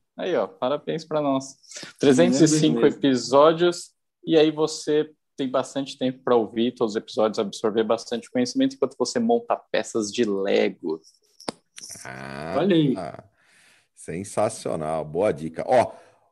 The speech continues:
Speaker 3: Gustavo Guru, César Gustavo, da Segurança Institucional lá do T R F um, tá com a gente, de olho e sempre aprendendo no canal. Grande César.
Speaker 2: Que show.
Speaker 3: O Kleber tá com a gente também, Leonardo Vieira, Lahiri,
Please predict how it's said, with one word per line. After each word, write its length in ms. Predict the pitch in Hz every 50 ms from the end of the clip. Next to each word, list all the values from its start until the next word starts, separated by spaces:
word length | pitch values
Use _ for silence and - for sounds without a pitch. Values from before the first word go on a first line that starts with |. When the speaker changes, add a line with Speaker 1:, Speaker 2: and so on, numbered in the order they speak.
| _ _ -
Speaker 3:
Gustavo 460 | 120 120 - - - - 156 143 147
Guru, 380 | 135 135 143 143 143 151 139 -
César 720 | - - - - - 151 175 208 240 220 214 185 165 131 117
Gustavo, 840 | 127 180 208 - - - - - 185 202 175 139 127 123 95 - - -
da 180 | - 110 101 95
Segurança 500 | - - 151 131 131 139 156 151 - 131
Institucional 800 | 120 170 185 - - 175 156 - 165 156 - 147 127 131 135 143
lá 80 | 135
do 100 | 127 131 131
T 200 | - - - 127
R 220 | 117 131 143 151
F 340 | 143 147 - - - 143 120
um, 160 | 120 151 160
tá 160 | 139 - 127 120
com 120 | - 107
a 80 | 95 90
gente, 340 | 90 107 120 117 101 -
de 160 | 87 82 90 110
olho 160 | 131 135 110
e 40 | 95
sempre 380 | - - 117 127 160 160 156 139
aprendendo 460 | - - - 113 107 113 117 123 113
no 100 | 110 107
canal. 580 | - - 95 80 82 90 101 107 104 90 87 - - - - - - _ _
Grande 520 | - 69 85 101 120 139 139 135 123 127
César. 640 | 123 - - 117 117 110 104 117 113 104 92 78 - - -
Speaker 2:
Que 100 | 180 170
show. 300 | - - - 143 147 147
Speaker 3:
O 80 | 139
Kleber 340 | - - 117 120 113 110 101 -
tá 120 | 110 107
com 100 | - 104
a 40 | 95
gente 220 | 107 110 104 - -
também, 340 | 92 76 85 98 101 92
Leonardo 500 | 85 87 147 165 135 123 127 127 117 104
Vieira, 560 | 101 101 92 80 90 101 107 104 95 78 78 - - - - - - - - _ - -
Lahiri, 1040 | - 90 101 120 - 104 - - 127 147 180 185 165 160 147 123 95 80 65 -